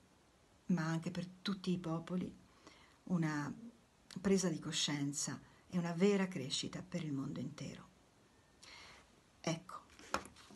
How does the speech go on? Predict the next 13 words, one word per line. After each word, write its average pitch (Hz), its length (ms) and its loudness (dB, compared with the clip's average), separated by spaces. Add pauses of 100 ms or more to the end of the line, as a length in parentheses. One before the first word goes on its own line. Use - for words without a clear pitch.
(1200)
ci 214 120 4
siamo 196 260 10
addormentati 196 580 8
in 170 80 4
un 185 80 8
mondo 220 320 10
e 170 60 2
ci 165 120 0
siamo 160 240 0
svegliati 151 440 0
in 156 80 0
un 151 120 -2
altro. 127 560 -6